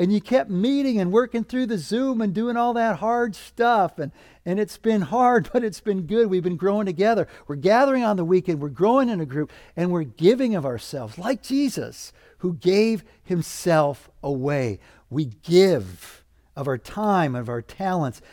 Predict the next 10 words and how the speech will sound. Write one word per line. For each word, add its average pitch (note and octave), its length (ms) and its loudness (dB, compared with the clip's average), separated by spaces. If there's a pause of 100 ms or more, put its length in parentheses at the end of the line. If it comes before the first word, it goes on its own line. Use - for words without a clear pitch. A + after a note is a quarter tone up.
(140)
and C#3+ 140 -6
our A#2+ 120 -4
treasure. C3+ 720 -4 (320)
And C3 160 -6
you D3+ 140 2
have G#2 180 -6
done A#2+ 280 -2
that. G#2 300 -14 (100)
Overflowing F3+ 720 2
generosity. A#2 880 -8